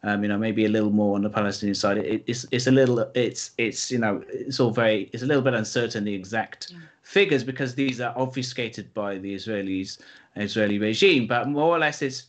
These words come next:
Speaker 1: roughly fifty fifty. Um, and yet five million Palestinians living in the Bu-,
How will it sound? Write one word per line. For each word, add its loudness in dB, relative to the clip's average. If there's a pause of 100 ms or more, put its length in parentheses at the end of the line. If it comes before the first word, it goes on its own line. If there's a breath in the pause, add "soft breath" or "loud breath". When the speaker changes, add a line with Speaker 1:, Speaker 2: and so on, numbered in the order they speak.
Speaker 1:
roughly -4
fifty -8
fifty. -12 (380 soft breath)
Um, 2
and 0
yet 0
five -2
million -4 (120)
Palestinians -6 (280 soft breath)
living 2
in -2
the -4
Bu-, -4